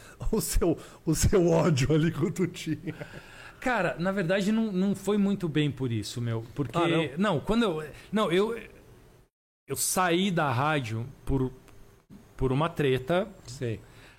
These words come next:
Speaker 2: Mas a ideia de fazer o personagem, ela já tinha acontecido antes,
Speaker 1: Ah,
Speaker 2: cara.
Speaker 1: tá, não
Speaker 2: Aconteceu
Speaker 1: foi de
Speaker 2: Não, porque quando eu tava lá trabalhando, cara, eu comecei, eu fui trabalhar lá na, na Jovem Pan e conheci o Tutinha.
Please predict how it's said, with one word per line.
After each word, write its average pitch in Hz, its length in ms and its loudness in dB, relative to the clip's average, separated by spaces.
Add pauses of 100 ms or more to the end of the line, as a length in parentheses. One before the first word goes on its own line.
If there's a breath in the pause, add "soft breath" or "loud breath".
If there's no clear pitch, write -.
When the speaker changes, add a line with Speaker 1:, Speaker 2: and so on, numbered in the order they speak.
(120 loud breath)
Speaker 2:
Mas 165 400 4
a 185 80 2
ideia 180 480 2
de 135 140 -4
fazer 143 240 0
o 151 60 0
personagem, 151 580 -2
ela 190 140 0
já 185 100 -2
tinha 190 200 -4
acontecido 190 540 -6
antes, 170 300 -2
Speaker 1:
Ah, 202 60 -6
Speaker 2:
cara. 208 400 -10
Speaker 1:
tá, 156 100 -4
não 160 60 0
Speaker 2:
Aconteceu 160 340 0
Speaker 1:
foi 202 140 0
de 127 340 -4
Speaker 2:
Não, 208 400 2
porque - 320 0
quando 208 220 0
eu 214 100 2
tava 185 520 2
lá 143 180 2
trabalhando, 127 680 -2
cara, 120 320 -12
eu 147 220 2 (180)
comecei, 180 480 -4
eu 127 140 -4
fui 147 180 -2
trabalhar 131 480 0
lá 113 220 0
na, 110 260 -2
na 110 140 -4
Jovem 113 300 -2
Pan 127 200 -4
e 156 60 -2
conheci 185 420 -6
o 131 80 -4
Tutinha. 139 640 -4